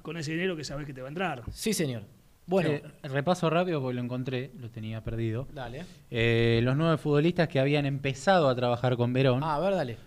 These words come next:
Speaker 3: Albertengo, Benavides.
Speaker 2: Se va.
Speaker 3: Ah, perdón. Albertengo.
Speaker 1: Se
Speaker 2: Sí.
Speaker 1: va.
Speaker 3: Benavides.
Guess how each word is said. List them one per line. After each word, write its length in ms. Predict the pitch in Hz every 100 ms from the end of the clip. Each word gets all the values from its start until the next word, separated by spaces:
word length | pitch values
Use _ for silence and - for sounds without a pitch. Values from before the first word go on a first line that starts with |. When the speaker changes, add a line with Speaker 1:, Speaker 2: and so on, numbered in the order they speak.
| -
Speaker 3:
Albertengo, 640 | 131 139 151 190 196 185
Benavides. 440 | 160 147 151 165 170
Speaker 2:
Se 40 |
va. 160 | 143 - - _ _ _ _ -
Speaker 3:
Ah, 160 | 139
perdón. 260 | 127 117 110
Albertengo. 640 | 127 131 147 175 190 196 202
Speaker 1:
Se 180 | - 123
Speaker 2:
Sí. 120 | 131
Speaker 1:
va. 120 | 117 - - _ _
Speaker 3:
Benavides. 640 | 117 127 160 165 180 175